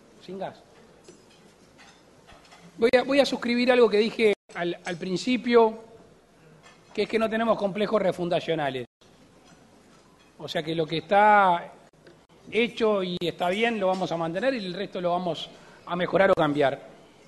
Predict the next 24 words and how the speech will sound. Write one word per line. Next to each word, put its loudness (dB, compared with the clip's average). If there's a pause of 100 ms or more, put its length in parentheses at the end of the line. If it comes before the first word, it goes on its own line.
En -2
mil 6
novecientos 0
ochenta -6
y -2
siete -4
mi 0
partido 0
político -2
presentó -2 (1120)
un, -2 (420)
gracias, -6 (1400)
un -6
proyecto 0
de, 0
de -6
Sistema -6
Nacional -4
Integrado -4
de -12
Salud. -14 (2750)
En -2
ese 2
sentido, 4